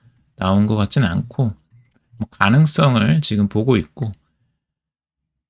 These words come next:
어, 여기서 금리 인하의 필요성에 대해서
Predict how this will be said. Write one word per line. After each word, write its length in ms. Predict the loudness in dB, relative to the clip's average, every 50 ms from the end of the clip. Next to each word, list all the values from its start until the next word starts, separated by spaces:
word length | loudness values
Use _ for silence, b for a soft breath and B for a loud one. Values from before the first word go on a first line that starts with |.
| _ _
어, 460 | 0 0 2 2 2 2 2 2 2 2
여기서 600 | 2 2 2 0 2 4 4 4 6 4 4 2 0
금리 460 | 2 2 4 4 6 4 4 4 4
인하의 340 | 4 4 4 4 4 2 2
필요성에 720 | 2 0 0 0 2 0 0 0 2 4 4 4 4 4
대해서 800 | 4 2 2 2 2 0 0 0 0 2 2 0 0 -2 -4